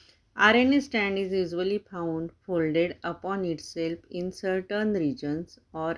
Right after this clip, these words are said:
entirely. काही काही ठिकाणी हे जे आरएनए आहेत, हे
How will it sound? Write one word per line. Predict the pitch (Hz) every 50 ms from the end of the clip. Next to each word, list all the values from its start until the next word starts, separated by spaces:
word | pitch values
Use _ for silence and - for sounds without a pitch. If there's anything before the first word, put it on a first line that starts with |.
| - - 170 160
entirely. | 156 151 147 147 143 139 135 131 127 131 131 131 143 - _ _ _ _ _ _ _ _ _ _ -
काही | 214 214 220 233 269
काही | 277 277 277 262 254 254 254 254
ठिकाणी | 254 233 - 214 - 202 202 202 208 -
हे | 208 196 190 180
जे | 185 196 190 - -
आरएनए | 165 160 160 160 165 170 170 175 180
आहेत, | 170 - - 160 170 156 175 165 147 131 - _ _ _ _ _ _ -
हे | 208 196 190 170 165 170 185 -